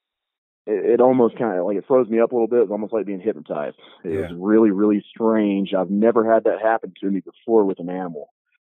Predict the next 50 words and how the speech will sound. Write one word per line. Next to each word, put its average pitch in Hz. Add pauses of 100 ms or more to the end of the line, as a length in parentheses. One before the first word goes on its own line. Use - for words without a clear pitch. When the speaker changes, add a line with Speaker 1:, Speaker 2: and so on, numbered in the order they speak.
(320)
Speaker 1:
uh, 82
with 85
an 87
animal 92
sound. 69 (280)
I -
mean, 90
they 110
can, 92
they 104
scared 135
me 98
before. 80
Animals 101
have 78
scared 98
me -
for 76
sure, 95
but 80
I've 82
never 92
had 87
a 85
sound 92 (480)
freeze 101
me 87
up. 85 (840)
And, 85
uh, 80 (240)
just, 95 (160)
I 90
mean, 92
it, 95 (220)
it 92
hit 131
me 95
right 123
in 110
the -
center 147
of 101
my 85
brain, 92
kinda. 80
It 82
was, 90
it 82
was 87
a 90